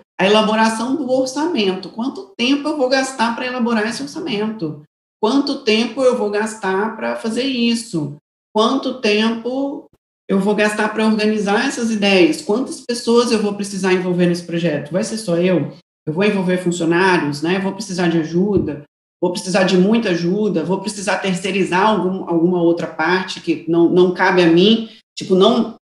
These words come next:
não sou muito boa nisso, mas eu tenho parceiros que me ajudam, então vou terceirizar isso, vou precisar, é, envolver outras pessoas, né? Então, a gente precisa tentar, nesse sentido, encontrar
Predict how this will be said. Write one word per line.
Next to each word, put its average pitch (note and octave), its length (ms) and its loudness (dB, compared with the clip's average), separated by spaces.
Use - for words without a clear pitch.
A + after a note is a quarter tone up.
não A3 100 2
sou A#3 140 2
muito A3+ 240 4
boa G#3 380 4
nisso, G#3 360 0
mas G#3 140 0
eu G#3+ 100 2
tenho G#3 200 -2
parceiros G3 600 -2
que G3 120 -6
me F#3 80 2
ajudam, F3+ 420 0
então F3+ 300 2
vou F#3+ 140 -2
terceirizar F3 600 0
isso, F#3+ 320 0
vou F3+ 120 -4
precisar, F3 800 -2
é, E3+ 360 4
envolver F#3 520 2
outras G3 360 -2
pessoas, F3+ 640 0
né? F3+ 340 2
Então, E3+ 160 4
a F#3+ 40 6
gente G3+ 200 2
precisa G#3 340 -2
tentar, G#3+ 460 0
nesse G#3+ 380 0
sentido, G#3 560 -6
encontrar G3+ 880 0